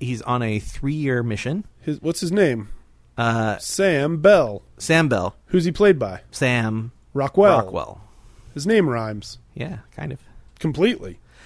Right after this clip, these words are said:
Speaker 1: So he, so he's, he's up there for three years, and he's, like, three weeks away from
Speaker 2: Getting
Speaker 1: finishing and going
Speaker 2: yeah.
Speaker 1: home and seeing his wife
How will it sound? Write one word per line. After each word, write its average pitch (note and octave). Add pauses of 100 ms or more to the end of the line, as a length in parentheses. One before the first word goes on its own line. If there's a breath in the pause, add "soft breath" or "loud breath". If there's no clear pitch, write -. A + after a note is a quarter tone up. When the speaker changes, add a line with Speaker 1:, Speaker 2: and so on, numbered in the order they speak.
(160 soft breath)
Speaker 1:
So D#3+
he, D#3+ (120)
so F#3
he's, D#3+
he's C#3+
up F#3
there D3
for C3+
three C#3+
years, A#2+
and A2+
he's, A#2 (340)
like, A2
three C#3
weeks A#2
away G#2
from F#2 (880)
Speaker 2:
Getting B2+
Speaker 1:
finishing A2+
and A2+
going B2+
Speaker 2:
yeah. C3+
Speaker 1:
home C3
and A#2+
seeing A2+
his G#2+
wife A2